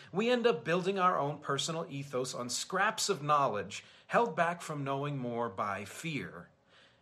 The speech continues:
And then we live our lives accordingly. I'm saying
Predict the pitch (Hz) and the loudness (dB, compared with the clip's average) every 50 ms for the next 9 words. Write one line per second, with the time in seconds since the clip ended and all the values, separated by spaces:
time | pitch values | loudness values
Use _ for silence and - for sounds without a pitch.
0 | _ _ - 131 135 175 220 208 185 160 135 151 180 185 147 135 123 120 131 147 | _ _ -8 -4 -2 0 0 0 -2 -4 -2 -2 -2 -2 -2 -2 -4 -2 -2 -2
1 | 151 156 139 107 95 90 - - - - - - 151 180 185 185 165 113 82 - | -2 -2 -4 -6 -6 -6 -8 -8 -8 -10 -10 -8 -6 -4 -4 -4 -6 -8 -12 -16
2 | - - _ _ _ _ _ _ _ _ _ _ _ _ _ _ _ _ _ _ | -20 -20 _ _ _ _ _ _ _ _ _ _ _ _ _ _ _ _ _ _
3 | _ _ _ _ _ _ _ _ _ _ - - 170 202 196 - - - 214 208 | _ _ _ _ _ _ _ _ _ _ -8 -6 -4 0 0 0 2 2 2 0
4 | 196 175 151 143 139 139 | 0 0 -2 -4 -6 -8